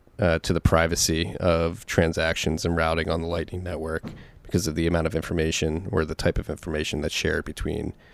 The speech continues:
nodes along a routing path. Um, so it would significantly help with, uh, privacy and then, uh, enabling like escrow like contracts and stuff like that. Uh, so this is something that's been talked about. Team at Shorebits has been talking about it for quite some time all year,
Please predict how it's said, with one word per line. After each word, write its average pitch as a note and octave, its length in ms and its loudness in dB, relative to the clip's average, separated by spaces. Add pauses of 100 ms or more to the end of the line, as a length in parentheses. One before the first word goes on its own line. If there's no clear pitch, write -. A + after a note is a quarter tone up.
(280)
nodes D#2 440 2
along D2+ 300 0
a D2+ 60 -2
routing D2+ 340 -4
path. - 540 -4 (440)
Um, C#2+ 260 -2
so - 140 -4
it C2+ 40 0
would C#2 100 -2
significantly D#2+ 580 0
help D#2 360 -2
with, D2 340 -4 (580)
uh, - 340 -2 (600)
privacy E2+ 640 4
and D#2 100 0
then, D2+ 480 -4
uh, F2 200 0
enabling E2+ 680 -4 (160)
like - 140 -6
escrow - 360 0
like D2 160 -4
contracts - 580 -4
and - 100 -6
stuff - 260 -4
like - 160 -6
that. E2 260 -6 (640)
Uh, D2 360 -6 (120)
so D2+ 360 0 (180)
this - 160 -2
is - 60 -2
something E2 180 0
that's C#2+ 80 -10
been F2 140 -6
talked F2+ 260 2
about. E2+ 320 0
Team - 140 4
at D#2+ 80 2
Shorebits E2 400 0
has - 60 -10
been - 120 -10
talking - 240 -2
about E2+ 180 -4
it - 60 -16
for - 60 -14
quite E2 220 0
some E2 120 -2
time D#2+ 320 -6
all D#2+ 100 -6
year, D#2+ 360 -4